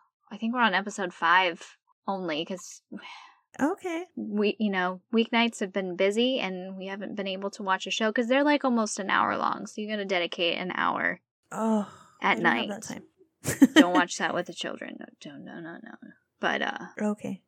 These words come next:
Speaker 1: it's really good. I like it. And
Speaker 2: All
Speaker 1: then
Speaker 2: right.
Speaker 1: they're in Scotland, and, and they're,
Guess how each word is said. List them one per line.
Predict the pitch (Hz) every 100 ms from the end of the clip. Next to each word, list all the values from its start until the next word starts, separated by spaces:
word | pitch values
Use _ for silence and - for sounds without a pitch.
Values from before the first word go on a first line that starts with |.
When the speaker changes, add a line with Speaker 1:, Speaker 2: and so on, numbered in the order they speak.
| -
Speaker 1:
it's | 226 -
really | 320 294 180
good. | - 160 175 - 180 _ _ _ -
I | 196
like | 185 202
it. | 185 -
And | 220
Speaker 2:
All |
Speaker 1:
then | 214
Speaker 2:
right. | 208
Speaker 1:
they're | 220 214
in | - 208 202
Scotland, | - 175 - 220 247 262 269
and, | 262 185 175 175 175 180 - _ _ _ -
and | 190 190
they're, | 185 175 175